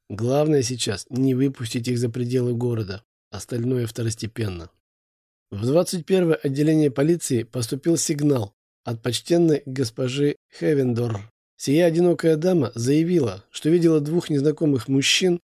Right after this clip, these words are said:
выезжавших верхом со двора давно покинутого дома на окраине города. Госпожа Хевендор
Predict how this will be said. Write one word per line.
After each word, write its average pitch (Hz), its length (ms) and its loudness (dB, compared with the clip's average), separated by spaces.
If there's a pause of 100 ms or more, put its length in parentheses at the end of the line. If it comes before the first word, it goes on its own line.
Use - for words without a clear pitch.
выезжавших 147 640 2
верхом 135 380 0
со 131 160 -2
двора 151 280 4
давно 131 360 0
покинутого 135 600 0
дома 147 260 2
на 123 120 0
окраине 127 460 0
города. 113 500 -4 (320)
Госпожа 147 580 0
Хевендор 131 800 0